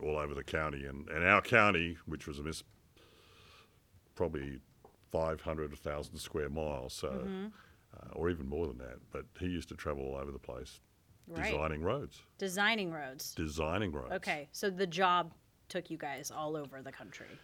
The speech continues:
Speaker 1: Uh, no, not the job specifically. He ju-, they just got better opportunities, and as the opportunities
Speaker 2: Hmm.
Speaker 1: arose, they'd move a-, with the, uh, the chance to move on.
Speaker 2: For sure. Did he always design roads? Was that his job forever?
Speaker 1: He pretty much did that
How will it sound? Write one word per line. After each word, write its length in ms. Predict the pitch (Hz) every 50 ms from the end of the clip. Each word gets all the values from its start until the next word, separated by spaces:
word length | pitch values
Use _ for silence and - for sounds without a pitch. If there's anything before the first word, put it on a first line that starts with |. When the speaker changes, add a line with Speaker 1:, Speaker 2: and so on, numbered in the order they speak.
| - - - - _ _ - - - -
Speaker 1:
Uh, 360 | - 196 208 196 196 202 208
no, 380 | 190 185 190 208 202 208 214 214
not 220 | 202 185 208 190 165
the 80 | 160
job 300 | 131 - 175 175 170 139
specifically. 720 | - - 160 131 - - 170 151 170 165 151 156 165 160 139
He 160 | 127 143 147
ju-, 220 | 139 127 139 139 143
they 220 | 123 120 123 127
just 300 | 123 123 117 - - - - - - - - - - - - - 151 -
got 240 | - 120 123 110 98
better 280 | 110 117 110 110 107
opportunities, 840 | 107 107 - 101 90 - - 117 113 117 120 113 123 117 120 110 -
and 100 | 101 98
as 140 | 101 101 90
the 100 | 87 98
opportunities 480 | 95 92 90 - - - 104 98 98 82
Speaker 2:
Hmm. 60 | 98 92
Speaker 1:
arose, 300 | 92 101 101 104 98 85
they'd 160 | 98 92 85
move 240 | 85 90 87 82 90
a-, 140 | 85 82 80 - - - -
with 220 | 98 92 87 - -
the, 300 | 90 87 87 87 87 82
uh, 160 | 80 82 80 78 - - _ - - _ _ _ -
the 80 | - 87
chance 340 | - - - 92 90 85 -
to 100 | - 92
move 220 | 87 87 87 85 90
on. 180 | 107 120 104 - -
Speaker 2:
For 160 | - - 202
sure. 360 | 190 - 233 208 185 151 151 - - - - - -
Did 120 | 208 208
he 140 | 208 233 -
always 400 | - 190 190 196 202 208 214 202
design 360 | 202 226 208 220 220 226 226
roads? 300 | 226 233 240 247 240 226
Was 100 | 202 185
that 120 | 185 165
his 160 | 165 185 175 -
job 280 | - 185 175 175 175 - - - -
forever? 280 | 190 180 170 170 - 131
Speaker 1:
He 220 | 151 190 208 220
pretty 300 | 214 - - 220 214 208 202
much 260 | 190 196 196 - -
did 140 | - 165 151
that 200 | 156 160 165 156